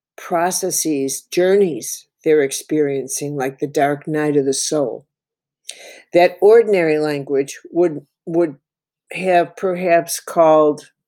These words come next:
"You're going through a bad time, a trauma." It's not a trauma.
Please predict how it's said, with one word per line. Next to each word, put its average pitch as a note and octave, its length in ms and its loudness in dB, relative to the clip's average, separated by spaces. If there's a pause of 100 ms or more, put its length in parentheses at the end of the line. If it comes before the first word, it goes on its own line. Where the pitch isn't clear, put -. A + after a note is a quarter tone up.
(420)
"You're E3+ 80 -4
going E3+ 400 0
through E3 500 -2
a D3+ 60 -6
bad D#3 400 2
time, D3 540 -8
a - 20 -16
trauma." C#3+ 600 -8 (180)
It's - 120 -8
not A3 180 2
a A3+ 40 -10
trauma. A#2+ 400 -10